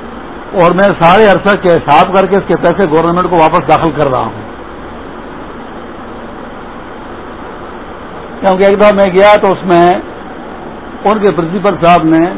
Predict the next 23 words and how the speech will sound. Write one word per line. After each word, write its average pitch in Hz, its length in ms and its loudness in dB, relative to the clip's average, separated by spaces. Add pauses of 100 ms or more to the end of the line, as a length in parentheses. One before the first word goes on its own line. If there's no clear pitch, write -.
(140)
جتنے 196 240 -2
ایگزامینر 175 580 0
گئے 160 220 4
ہوئے 185 160 4
تھے، 165 180 0 (1160)
ان 220 180 0
کو 185 420 6 (260)
بارہ 165 600 4
دن 185 200 2 (100)
سرکاری 180 380 4
کھانا 156 300 2
کھلاتے 147 400 0
رہے۔ 113 180 -6 (3500)
میں 226 260 2
نے 220 140 4
آتے 202 180 4
ہوئے 185 480 6 (180)
اپنے 170 280 2
ایک 185 200 4
ہزار 156 260 4
روپے 170 380 2 (640)
داخل 151 260 2
کیے 120 240 -4